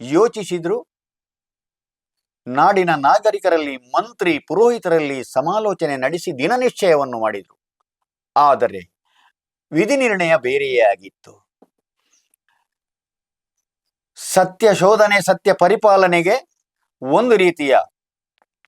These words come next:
ಅವಕಾಶ ನನಗೆ ಸಿಕ್ಕಿತು. ಮಾತೆ ಕೈಕಾದೇವಿ ಹಿಂದೆ ದಶರಥ ಚಕ್ರವರ್ತಿಗಳಲ್ಲಿ ಕೇಳಿಕೊಂಡಿದ್ದಂತಹ ಮಾತನ್ನು ಮೊನ್ನೆ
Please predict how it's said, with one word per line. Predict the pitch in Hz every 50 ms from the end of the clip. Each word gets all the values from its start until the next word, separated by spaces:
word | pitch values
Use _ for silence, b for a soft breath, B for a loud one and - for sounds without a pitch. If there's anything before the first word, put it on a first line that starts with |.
| _ _ _ _
ಅವಕಾಶ | 110 131 156 185 202 202 233 247 240 180 202
ನನಗೆ | 214 202 190 180 170 160 147 147
ಸಿಕ್ಕಿತು. | - - - 135 - - 113 - - - - _ _ _ _ _ _ _ _ _ _ _ _ _ _ _ _ _ _ _ _ _ _ _ _ _ _ _ _ _ _ _ _ _ _ _ _ _ _ _ _ _ _ _ _ _ _ _ -
ಮಾತೆ | 120 131 143 151 147 - 147 127
ಕೈಕಾದೇವಿ | - - 147 160 151 - 165 156 151 135 143 156 208 233 247 196 135 107 _ _ _ _ _ _ _ _ _ _ _ _ _ _ _ _ _
ಹಿಂದೆ | - - - 175 220 240 233 208 196 170 151 135 120 107 92 - _ _ _ -
ದಶರಥ | 143 151 - 226 226 226 220 - 208
ಚಕ್ರವರ್ತಿಗಳಲ್ಲಿ | 175 - - 175 - - 233 226 214 202 190 - - 180 160 156 156 151 143 139 131 113 92 85 _ _ _ _ _ _ _ _ _ _ _ _
ಕೇಳಿಕೊಂಡಿದ್ದಂತಹ | - 170 185 220 247 262 262 - - 220 208 196 180 175 156 160 160 156 139 - 147 139 139
ಮಾತನ್ನು | 139 135 123 113 113 - - 135 139 135 247 226 156 131 135 165 - _ _ _ _ _ _ _ _ -
ಮೊನ್ನೆ | 110 117 127 156 196 226 208 170 131 104